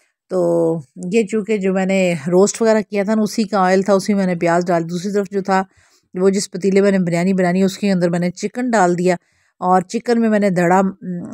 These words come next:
अ, मिर्च और नमक वगैरह डाल के ना, तो मैंने कहा कि इसको थोड़ा सा इसको फ्राई कर लेती हूँ।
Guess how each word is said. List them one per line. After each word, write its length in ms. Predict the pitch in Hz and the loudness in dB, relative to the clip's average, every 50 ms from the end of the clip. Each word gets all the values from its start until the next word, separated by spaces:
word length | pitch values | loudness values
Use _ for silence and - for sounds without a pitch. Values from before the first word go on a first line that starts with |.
| 185 180 | -6 -4
अ, 100 | 180 180 | -4 -2
मिर्च 360 | 175 180 190 208 196 190 - | 0 0 0 0 0 -2 -4
और 160 | - - 190 170 | -2 -2 -2 -2
नमक 460 | 156 165 170 180 190 190 175 - 180 143 - - | -2 -2 -2 0 -2 -2 -4 -6 -10 -10 -10 -14
वगैरह 400 | 185 160 165 160 165 165 165 170 | -8 -6 -4 -2 -2 0 0 0
डाल 280 | 170 160 151 147 165 185 | -2 0 -2 -2 -2 -2
के 140 | 185 196 185 | -2 -2 -2
ना, 140 | 196 190 190 - - - - _ _ _ | -2 -4 -6 -10 -20 -20 -20 _ _ _
तो 80 | 175 | -6
मैंने 220 | 175 180 180 185 185 | -4 -2 -2 -2 -2
कहा 180 | 170 170 165 | -2 -2 -2
कि 140 | 170 - 175 | -2 -2 -6
इसको 280 | 175 - - - 185 175 | -6 -6 -4 -6 -6 -6
थोड़ा 240 | - - 175 165 170 | -2 -2 -2 -2 -2
सा 160 | - - 170 | -2 -4 -6
इसको 240 | 160 - - 185 170 | -6 -6 -8 -10 -10
फ्राई 320 | - - 160 156 151 151 | -4 -4 -2 -2 -2 -4
कर 200 | - 160 135 131 | -4 -6 -10 -8
लेती 280 | 143 147 - - - - | -8 -12 -12 -12 -16 -18
हूँ। 100 | 160 | -18